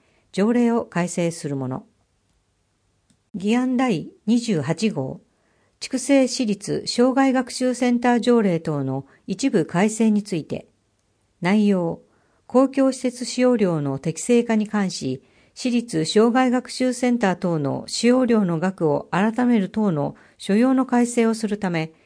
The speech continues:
条例を改正するもの。議案第二十九号、筑西市立図書館条例等の一部改正について。内容、公共施設使用料の適正化に関し、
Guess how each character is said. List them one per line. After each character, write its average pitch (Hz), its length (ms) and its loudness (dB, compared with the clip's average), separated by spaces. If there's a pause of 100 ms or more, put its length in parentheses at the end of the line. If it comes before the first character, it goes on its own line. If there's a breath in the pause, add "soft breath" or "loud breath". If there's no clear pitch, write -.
(180 soft breath)
条 202 200 2
例 240 200 4
を 233 140 0
改 165 260 -2
正 160 200 0
す 151 160 -8
る 147 80 -6
も 143 120 -6
の。 139 160 -8 (1500)
議 208 200 0
案 233 300 0
第 214 300 0
二 233 160 2
十 208 260 -2
九 233 260 0
号、 139 380 -2 (480)
筑 - 220 -6
西 254 260 2
市 240 140 -4
立 233 240 -4
図 226 100 -6
書 240 160 -4
館 233 300 0
条 240 200 4
例 202 200 2
等 156 240 -2
の 139 260 -4
一 247 240 -6
部 240 120 0
改 196 220 -2
正 220 220 2
に 208 140 2
つ 196 100 -6
い 160 100 -6
て。 - 260 -10 (500)
内 196 260 2
容、 165 340 -4 (380 soft breath)
公 247 220 2
共 254 240 0
施 247 60 -8
設 254 220 -4
使 240 160 -4
用 247 140 2
料 185 220 0
の 143 160 -4
適 - 240 -10
正 240 180 4
化 233 140 -2
に 214 100 0
関 202 260 -2
し、 143 360 -6